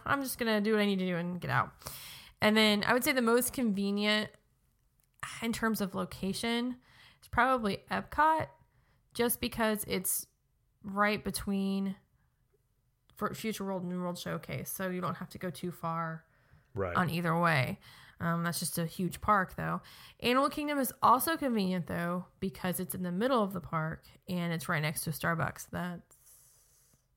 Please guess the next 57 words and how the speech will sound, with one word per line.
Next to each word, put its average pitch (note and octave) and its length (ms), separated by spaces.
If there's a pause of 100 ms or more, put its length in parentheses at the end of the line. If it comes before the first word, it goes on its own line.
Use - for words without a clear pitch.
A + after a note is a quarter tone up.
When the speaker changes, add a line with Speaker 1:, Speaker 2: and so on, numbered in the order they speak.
(320)
Speaker 2:
Yeah. D#3+ 160
Speaker 1:
that's - 180
valuable. E3 540 (680)
Speaker 2:
I A2+ 100
can A2 120
say A2+ 180
this G2+ 160
is F#2+ 200
not G2+ 280
anywhere F#2+ 460
near F#2+ 160
my F2+ 140
forte, - 320
Speaker 1:
I C4+ 120
know. G4 120
Speaker 2:
so A3+ 100
I E3 120
Speaker 1:
I - 40
Speaker 2:
don't B3 80
Speaker 1:
look C#4 120
Speaker 2:
know - 20
Speaker 1:
at - 0
Speaker 2:
anything B3+ 180
Speaker 1:
you G#3+ 60
Speaker 2:
about G3 80
Speaker 1:
going, G#3 320
Speaker 2:
these. F#3 80 (180)
Speaker 1:
"Huh? F#4 300
What?" B3+ 360
I'm B2+ 80 (520)
still - 300
gonna - 140
talk - 260
about - 140 (180)
it. - 80 (280)
Speaker 2:
No, A#3+ 120
I'm, C3 260
no, A2+ 80
I'm, G2 340
I'm G2 160
just F2+ 160
saying G#2 200
I F2+ 80
don't F2+ 140
know F2 100
anything F2+ 180
about F2+ 240
these, F2 140
so A2+ 60
I A2 60
have A#2 120
nothing G#2 240
to F#2+ 60
add F#2+ 240
to F#2 60
the F2 80
Speaker 1:
<laughs> - 60